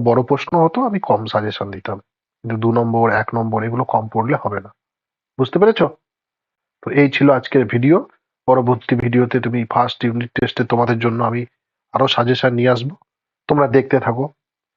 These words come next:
আমাদের ভিডিওগুলোকে, বন্ধুদের সঙ্গে শেয়ার করতে থাকো। আর যদি চ্যানেলে নতুন হয়ে থাকো তাহলে চ্যানেলটাকে অবশ্যই লাইক করে দিও, সাবস্ক্রাইব করে দিও এবং ভিডিওটাকে লাইক করে দিও, বন্ধুদের সঙ্গে শেয়ার করো।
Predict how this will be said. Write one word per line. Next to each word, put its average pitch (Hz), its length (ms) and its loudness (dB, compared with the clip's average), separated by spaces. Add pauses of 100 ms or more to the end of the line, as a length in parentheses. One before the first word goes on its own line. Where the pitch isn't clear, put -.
(260)
আমাদের 120 300 2
ভিডিওগুলোকে, 117 640 -2
বন্ধুদের 120 460 0
সঙ্গে 120 180 -4
শেয়ার 113 260 0
করতে 113 260 -6
থাকো। 127 260 -6 (640)
আর 120 60 -2
যদি 143 280 2
চ্যানেলে 131 420 2
নতুন 117 280 -2
হয়ে 117 240 -6
থাকো 120 180 -6 (600)
তাহলে 107 220 -2
চ্যানেলটাকে 104 540 -4
অবশ্যই 117 440 -2
লাইক 117 260 -2
করে 127 220 0
দিও, 143 180 -4 (680)
সাবস্ক্রাইব 123 480 -2 (100)
করে 135 140 2
দিও 147 200 -2 (180)
এবং 113 220 -4 (120)
ভিডিওটাকে 117 460 -4
লাইক 107 240 -6
করে 117 180 -4
দিও, 147 180 -6 (100)
বন্ধুদের 113 420 -6
সঙ্গে 113 180 -8
শেয়ার 120 300 -2
করো। 139 200 -8